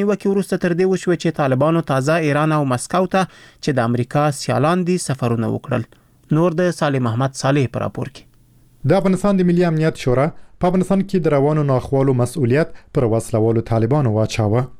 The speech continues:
Speaker 2: د افغانستان د روانو ناخوالو ختمولو په هدف په قطر کې د پیل شویو مذاکرو په بهیر کې راغلي ځنډ حکومتي چارواکي نهیلي کړي دي. حکومت وایي دغه مذاکرې د طالبانو د نه لیوالتیا له کبله له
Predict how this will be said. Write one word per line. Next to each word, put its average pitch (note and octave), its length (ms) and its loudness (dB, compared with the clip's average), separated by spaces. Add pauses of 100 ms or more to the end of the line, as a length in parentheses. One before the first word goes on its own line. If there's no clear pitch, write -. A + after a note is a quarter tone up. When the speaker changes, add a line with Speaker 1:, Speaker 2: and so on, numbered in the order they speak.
(240)
Speaker 2:
د - 20 0 (100)
افغانستان C3+ 420 0
د C3 80 0
روانو C3 340 2
ناخوالو B2+ 540 0
ختمولو B2 580 2
په A2+ 160 0
هدف C#3+ 240 0 (400)
په F3 140 0
قطر E3+ 260 0
کې E3 180 0
د C#3 140 -2
پیل C#3 220 0
شویو D#3 280 2
مذاکرو C3+ 560 0
په B2 80 -4
بهیر C3 260 2 (120)
کې A2+ 460 -2
راغلي A#2 300 2 (140)
ځنډ E3 560 -2
حکومتي D#3+ 480 0
چارواکي A#2+ 560 2 (240)
نهیلي B2 320 2 (140)
کړي C3 240 0
دي. B2 80 2 (500)
حکومت F#3+ 420 0
وایي F3+ 200 2
دغه E3 180 0
مذاکرې C3+ 880 -2
د D#3 100 -8
طالبانو E3 540 2
د C#3+ 160 0
نه D#3+ 80 2 (160)
لیوالتیا C3 560 2
له B2+ 100 -6
کبله C#3 300 2 (260)
له A#2+ 160 2